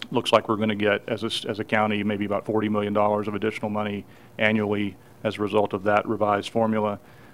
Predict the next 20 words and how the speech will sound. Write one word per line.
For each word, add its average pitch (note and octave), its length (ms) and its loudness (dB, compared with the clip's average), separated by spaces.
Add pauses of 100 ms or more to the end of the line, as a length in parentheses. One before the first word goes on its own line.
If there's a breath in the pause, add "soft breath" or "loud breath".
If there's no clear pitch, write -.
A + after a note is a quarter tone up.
(160 soft breath)
uh, A2+ 160 -6
all A2+ 220 8
of G#2 80 2
which G#2 180 2
helps G#2+ 240 4
us G#2 160 -2
to A2+ 100 -2
do G#2 160 -2
the G2+ 100 -2
things G#2 260 -4
we G#2 80 -4
need G2+ 160 -4
to G2 40 -6
do G2 360 -4
here A2 180 -4
at G#2 80 -6
the - 60 -18
county G#2+ 280 2
level, G2+ 300 -2
including G#2+ 680 2